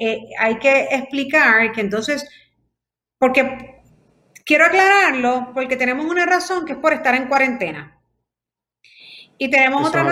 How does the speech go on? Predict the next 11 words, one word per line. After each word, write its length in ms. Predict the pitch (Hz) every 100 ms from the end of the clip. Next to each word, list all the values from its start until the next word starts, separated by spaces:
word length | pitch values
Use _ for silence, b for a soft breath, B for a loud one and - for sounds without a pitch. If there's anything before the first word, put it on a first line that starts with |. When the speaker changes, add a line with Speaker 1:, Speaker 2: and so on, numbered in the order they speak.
| 339
Speaker 2:
así. 100 | 381
Speaker 1:
razón 380 | 339 294 294
que 120 | 285 233
es 60 | -
por 120 | - -
cuidado 300 | - 254 277
de 180 | 311 381
niños. 360 | 392 247 170 - - b b _
¿Cuál 200 | 262 277
escogemos 560 | 285 294 302 285 277 269
ahí? 260 | 254 202